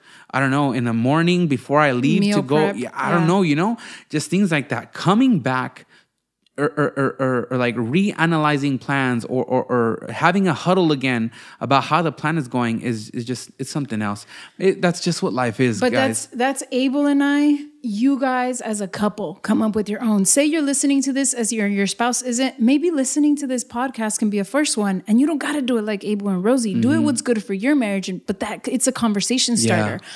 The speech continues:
Speaker 2: of, like, "Yeah, babe, we, we fight each other sometimes. How can we fight together
Speaker 1: Right.
Speaker 2: against the world,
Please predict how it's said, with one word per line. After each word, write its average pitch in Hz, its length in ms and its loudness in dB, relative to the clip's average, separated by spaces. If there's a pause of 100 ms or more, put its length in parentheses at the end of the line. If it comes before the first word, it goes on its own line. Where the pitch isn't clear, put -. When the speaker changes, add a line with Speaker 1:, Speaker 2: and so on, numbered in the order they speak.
(180)
Speaker 2:
of, 220 140 2
like, 208 180 0
"Yeah, 233 240 -4
babe, 240 400 2
we, 202 320 -8 (380)
we 226 100 2
fight 247 300 -4
each 196 180 -4
other 247 200 -4
sometimes. 190 540 -2
How 220 120 0
can 277 200 2
we 240 120 0
fight 214 540 -4
together 208 640 0
Speaker 1:
Right. 202 120 -8
Speaker 2:
against 214 440 -2
the 190 100 -4
world, 175 280 -2